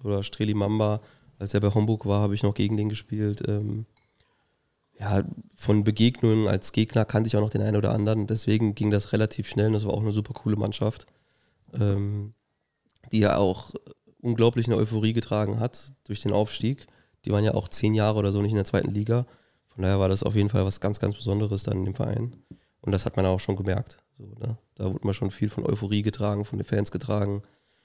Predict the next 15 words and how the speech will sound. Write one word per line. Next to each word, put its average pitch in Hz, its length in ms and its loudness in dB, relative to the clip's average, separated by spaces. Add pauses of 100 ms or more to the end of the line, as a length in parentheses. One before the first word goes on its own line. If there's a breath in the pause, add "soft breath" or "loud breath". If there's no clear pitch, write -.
(120)
Ich - 80 -20
meine, 101 80 0
das 98 80 2
sind 104 120 0
jedes 107 220 4
Heimspiel 104 580 0
zweiundzwanzigtausend 101 920 -2
oder 98 120 -2
so. 104 220 -2 (480)
Wenn 104 140 -4
die 104 80 0
könnten, 110 520 0
wahrscheinlich 101 340 2
noch 110 180 2
mehr. 113 280 2